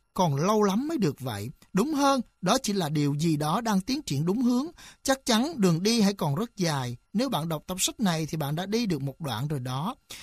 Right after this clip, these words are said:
Bởi lẽ khi cái nhìn thay đổi thì ta sẽ lớn lên và ta sẽ dễ dàng hơn để tạo thuận lợi cho những người khác thế chân ta tiếp tục con đường dài.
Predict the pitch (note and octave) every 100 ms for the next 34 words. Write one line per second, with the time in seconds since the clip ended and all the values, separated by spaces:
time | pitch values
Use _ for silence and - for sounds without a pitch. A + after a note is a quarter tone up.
0 | - - F3+ A3 D3+ E3 A#3 C4 - C4
1 | A3 D#3+ E3 A3 G3 B2+ D3+ A3+ D#3 G3+
2 | - F3+ G3+ C4 A#3+ A3 G3+ _ - F3+
3 | A#3 - F#3+ D3+ G#3 G3 D#3 C#3+ C#4 C#4
4 | F#3+ G3 G#2+ - C3+ D3 A2 D3+ E3 F3
5 | F#3+ C3 - A#3 - - B3 A#3+ G3 F#3
6 | F#3 F#3 F3 _ _ - C#4+ F#3 B2+ -
7 | E3+ D#3 C3+ C#3 C3+ A2+